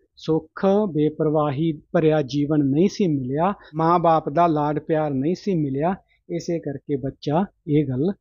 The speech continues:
ਕਹਿੰਦਾ ਹੈ। ਪ੍ਰਸ਼ਨ, ਪਿਤਾਹੀਨ ਹੋਣ ਸਮੇਂ ਬੱਚੇ ਦੀ ਉਮਰ ਕਿੰਨੀ ਸੀ? ਇਸ ਦਾ ਉੱਤਰ ਹੈ ਜੀ, ਪਿਤਾਹੀਨ ਹੋਣ ਸਮੇਂ ਬੱਚੇ ਦੀ ਉਮਰ ਹੈ ਜਿਹੜੀ, ਉਸ ਨੂੰ ਇਸ ਦਾ ਸਹੀ ਅੰਦਾਜ਼ਾ ਕਵਿਤਾ ਦੇ ਵਿੱਚ ਨਹੀਂ ਹੈ।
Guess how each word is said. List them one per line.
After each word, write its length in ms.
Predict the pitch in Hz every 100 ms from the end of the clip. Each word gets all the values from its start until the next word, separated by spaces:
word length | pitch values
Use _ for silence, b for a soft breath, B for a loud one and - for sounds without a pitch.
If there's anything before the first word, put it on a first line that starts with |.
| _
ਕਹਿੰਦਾ 340 | 135 127 131 113 -
ਹੈ। 120 | 147 - _ _ _ _ -
ਪ੍ਰਸ਼ਨ, 380 | 147 147 170 160 _ b b -
ਪਿਤਾਹੀਨ 580 | 160 156 175 160 180 175
ਹੋਣ 280 | 147 151 156
ਸਮੇਂ 300 | 156 139 156
ਬੱਚੇ 400 | 147 - 147 139
ਦੀ 120 | 147
ਉਮਰ 220 | 143 180
ਕਿੰਨੀ 380 | - 135 127 120
ਸੀ? 220 | - - - _ _ _ - 185
ਇਸ 180 | 160
ਦਾ 80 | 196
ਉੱਤਰ 300 | 196 196 196
ਹੈ 120 | 185
ਜੀ, 120 | 190 214
ਪਿਤਾਹੀਨ 800 | - 170 185 185 175 185 190
ਹੋਣ 340 | 175 160 160 175
ਸਮੇਂ 440 | - 156 165 180
ਬੱਚੇ 560 | 160 156 - - 175 175
ਦੀ 460 | 139 151 170 180 190
ਉਮਰ 340 | 180 165 180 170
ਹੈ 140 | 139
ਜਿਹੜੀ, 480 | 127 139 165 196 202 _ _ _ _
ਉਸ 240 | 180 170 175
ਨੂੰ 220 | 165 160
ਇਸ 160 | 147 135
ਦਾ 200 | 160 170
ਸਹੀ 420 | - 156 143 180
ਅੰਦਾਜ਼ਾ 680 | - 165 143 135 123 147 160
ਕਵਿਤਾ 520 | 156 139 - 147 131
ਦੇ 100 | 131
ਵਿੱਚ 260 | 143 147
ਨਹੀਂ 520 | 170 135 160 170 123 151
ਹੈ। 180 | 156